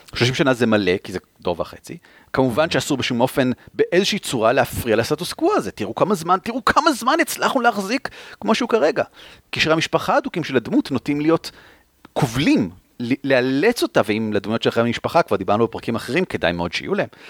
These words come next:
לאלץ אותם, אה, באמצעות, אה, רגשי <laughs> וכל מיני דרכים אחרות, אה, לרצות להישאר במצב הנוכחי, ולא לשנות אותו. מה אתה עכשיו צריך באמת, אה, להיכנס לחובות, לפתוח עסק חדש?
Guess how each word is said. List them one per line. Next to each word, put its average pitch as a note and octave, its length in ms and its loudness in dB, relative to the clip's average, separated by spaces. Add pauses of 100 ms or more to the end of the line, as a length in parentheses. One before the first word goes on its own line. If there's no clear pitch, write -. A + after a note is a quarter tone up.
(360)
לאלץ D3+ 580 2
אותם, A3+ 300 2 (440)
אה, C3+ 80 6
באמצעות, D3+ 580 2
אה, F#3+ 180 4
רגשי D3 440 2 (100)
<laughs> - 160 -20
וכל B2+ 180 2
מיני G#3+ 120 2
דרכים A3 260 2
אחרות, A#3+ 480 -2 (280)
אה, C#3+ 220 4
לרצות D#3+ 380 2
להישאר A#3+ 260 2
במצב A#3+ 320 2
הנוכחי, A#3 480 -4
ולא C#3+ 580 2
לשנות A3+ 460 0
אותו. - 280 -4 (480)
מה A3 180 0
אתה F#3 260 4
עכשיו D#3+ 200 0
צריך D3+ 320 -2
באמת, D3+ 420 2
אה, D3 180 4
להיכנס C3 540 0
לחובות, B2+ 1300 0
לפתוח F3 380 0
עסק - 260 0
חדש? A#2+ 500 0